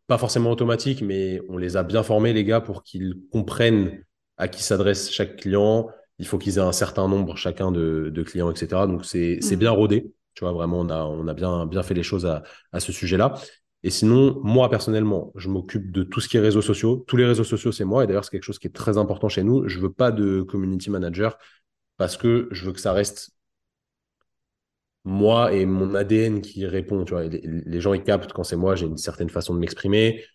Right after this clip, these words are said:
Speaker 1: avec toujours de l'autodérision, j'essaie d'être rigolo, et cetera. Et, hum, les gens aiment bien, tu vois, vraiment, les,
Speaker 2: Mhm.
Speaker 1: les clients, ils, ils font confiance à ça. S'ils vont vers nous, c'est parce que, euh, voilà, y a, y,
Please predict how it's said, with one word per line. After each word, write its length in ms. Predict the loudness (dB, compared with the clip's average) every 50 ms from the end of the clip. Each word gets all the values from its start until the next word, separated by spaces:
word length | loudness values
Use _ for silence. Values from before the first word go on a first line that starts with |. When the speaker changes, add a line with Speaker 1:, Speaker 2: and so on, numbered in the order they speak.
| _ _ _ _ _ _ -8
Speaker 1:
avec 160 | -8 -8 -8
toujours 260 | -8 -2 2 2 4
de 80 | 4 4
l'autodérision, 720 | 2 2 2 0 0 2 0 0 0 0 0 0 0 0
j'essaie 200 | -2 -4 -4 -4
d'être 140 | -4 -4 -4
rigolo, 360 | -6 -4 -2 -2 0 0 0 -2
et 20 |
cetera. 500 | -4 -6 -8 -6 -4 0 0 2 2 0 0
Et, 340 | 0 0 0 2 0 0 0
hum, 380 | -2 -2 -4 -4 -4 -6 -8 -8 -6
les 120 | -6 -4
gens 140 | -2 0 0
aiment 160 | 0 0 0
bien, 240 | 0 -2 -2 -4 -6 -12 _
tu 60 | _
vois, 100 | -16 -12
vraiment, 220 | -8 -6 -4 -2
les, 200 | -2 -2 -2 -2
Speaker 2:
Mhm. 140 | -4 -4 -4
Speaker 1:
les 100 | -4 -4 -4
clients, 280 | -4 -2 0 2 2 2
ils, 160 | 0 -2 -4 -6
ils 80 | -8
font 160 | -6 -6 -4
confiance 360 | -4 -4 -2 -2 -4 -2 -2 -4
à 60 | -2
ça. 240 | 2 2 2 2 0 -2 -10 -16 _ _ _ _ _ _ _
S'ils 440 | -12 -10 -6 -2 0 0 0 0 0
vont 220 | 0 0 0 2 2
vers 220 | 2 2 2 4
nous, 260 | 4 4 4 4 4
c'est 140 | 2 -2 -4
parce 200 | -4 -6 -6 -4
que, 120 | -2 0
euh, 520 | 2 2 2 2 0 0 0 -2 -2 -4 -4
voilà, 260 | -2 0 0 0 0
y 60 | -2
a, 160 | -4 -6 -8
y, 320 | -10 -12 -12 -12 -12 -14